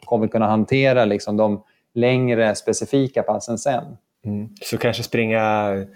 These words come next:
Speaker 2: fjorton, femton gånger tusen i fyra fart istället för åtta, tio i tre fyrtiofem.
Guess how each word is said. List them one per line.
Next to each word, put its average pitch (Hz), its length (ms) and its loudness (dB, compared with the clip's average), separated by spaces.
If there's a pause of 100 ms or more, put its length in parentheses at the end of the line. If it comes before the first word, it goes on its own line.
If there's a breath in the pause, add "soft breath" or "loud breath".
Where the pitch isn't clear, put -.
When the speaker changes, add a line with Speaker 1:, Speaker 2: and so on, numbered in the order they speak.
(360 loud breath)
Speaker 2:
fjorton, 117 400 0
femton 113 920 0
gånger 113 240 2
tusen 107 500 -4
i 101 180 -4
fyra 107 340 -2
fart - 380 -2 (520)
istället 110 380 -8
för 113 200 -2 (220)
åtta, 117 400 -4 (280)
tio 113 320 -2
i - 20 2
tre - 100 -6
fyrtiofem. 110 500 -8